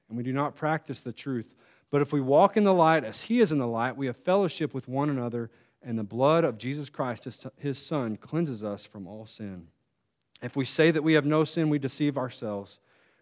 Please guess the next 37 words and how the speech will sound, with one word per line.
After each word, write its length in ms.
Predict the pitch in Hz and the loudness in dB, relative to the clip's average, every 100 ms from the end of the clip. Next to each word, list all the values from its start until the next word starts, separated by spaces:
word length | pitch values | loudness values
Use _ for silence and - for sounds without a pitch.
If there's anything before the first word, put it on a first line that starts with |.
| _ | _
and 80 | 107 | -12
the 60 | - | -4
truth 240 | 123 113 | -4 -4
is 100 | 107 | -4
not 220 | 110 110 | -6 -4
in 140 | 101 92 | -6 -8
us. 160 | 92 | -12
If 80 | 110 | -10
we 80 | 117 | -8
confess 480 | 120 110 175 226 156 | -6 0 4 4 0
our 60 | |
sins, 480 | 120 127 127 165 - _ _ _ _ _ _ | -4 -4 -2 -4 -8 _ _ _ _ _ _
he 140 | - | -4
is 100 | 139 | -4
faithful 640 | - 151 143 131 107 98 90 _ | 0 2 2 0 -6 -6 -10 _
and 180 | 107 110 | -10 -6
just 540 | 117 127 117 - - | 0 2 0 -4 -18
to 100 | - | -20
forgive 340 | - 117 113 135 | -18 -8 -4 -2
us 140 | 131 | -2
our 120 | 135 | -4
sins 320 | 123 117 104 98 | -6 -6 -8 -8
and 80 | 101 | -12
to 40 | |
cleanse 360 | - 127 123 113 | -10 -6 -6 -4
us 260 | 110 - - _ _ _ _ _ | -8 -12 -20 _ _ _ _ _
from 160 | 104 | -8
all 260 | 95 107 110 | -2 -2 0
unrighteousness." 880 | 104 92 90 - 87 - 85 - - _ _ _ _ _ _ _ _ | -2 -6 -10 -12 -18 -16 -18 -18 -20 _ _ _ _ _ _ _ _
So 180 | - 143 | 0 2
a 40 | |
fresh 360 | 131 170 160 - | 4 4 4 4
start, 380 | - 135 120 113 _ _ | 0 2 2 -4 _ _
it's 140 | 123 - | -16 -8
all 180 | 127 123 | -4 -2
about 260 | 120 110 | 0 -2
repentance. 600 | 107 - 104 95 - - | -4 -10 -10 -10 -14 -18